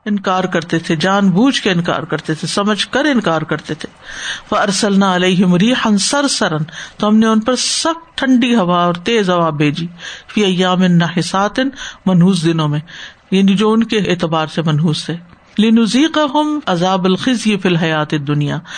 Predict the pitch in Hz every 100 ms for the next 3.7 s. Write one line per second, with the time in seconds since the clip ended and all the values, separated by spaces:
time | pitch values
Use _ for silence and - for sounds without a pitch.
0 | - - - 208 208 220 214 208 202 202
1 | 165 202 220 233 220 240 214 175 - 175
2 | 175 190 190 185 - 160 160 156 165 -
3 | 165 - 147 143 - - 202